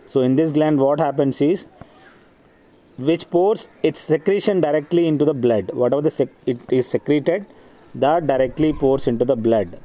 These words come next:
That is done by the endocrine gland. Gita Govindam, as you can see, Gita Govinda of the Jayadeva, it was written by Bhartruhari.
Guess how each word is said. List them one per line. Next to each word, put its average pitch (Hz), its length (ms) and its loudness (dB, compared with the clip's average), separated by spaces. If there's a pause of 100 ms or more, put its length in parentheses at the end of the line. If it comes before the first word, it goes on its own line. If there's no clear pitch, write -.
(460)
That 117 240 0
is 147 160 0
done 127 240 0
by 117 160 2
the 143 300 -2
endocrine 123 540 0
gland. 107 360 0 (960)
Gita 139 260 0
Govindam, 185 600 2
as 147 140 2
you 139 60 0
can 151 180 0
see, 190 280 0 (360)
Gita 131 260 0
Govinda 160 640 0 (400)
of 127 260 -2
the 156 200 0
Jayadeva, 147 760 0 (460)
it 131 160 0
was 151 180 2
written 160 300 0
by 165 240 0 (720)
Bhartruhari. 123 800 0